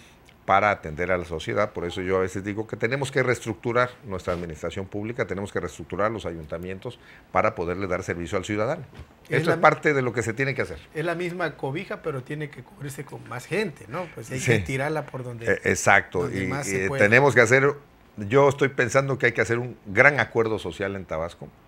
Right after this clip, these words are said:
Speaker 1: para poder reestructurar a nuestra sociedad, para nuestro gobierno, el sector privado, la ciudadanía en general, y ver de qué manera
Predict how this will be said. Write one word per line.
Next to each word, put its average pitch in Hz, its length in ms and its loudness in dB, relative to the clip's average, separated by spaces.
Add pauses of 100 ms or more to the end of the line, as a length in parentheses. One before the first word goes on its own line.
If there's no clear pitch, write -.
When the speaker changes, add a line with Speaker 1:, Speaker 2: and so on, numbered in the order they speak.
(120)
Speaker 1:
para 90 240 0
poder 87 240 -2
reestructurar 87 560 -4
a 90 60 -4
nuestra 71 600 -12 (540)
sociedad, 90 640 0
para 69 340 -4 (100)
nuestro 78 240 -8
gobierno, 107 420 0
el 95 60 -8
sector 85 360 -6
privado, 107 520 4
la 85 140 -2
ciudadanía 78 420 -4
en 92 80 -8
general, 98 400 -4
y - 40 -6
ver 90 180 -2
de 87 100 -6
qué 101 160 -4
manera 120 420 -2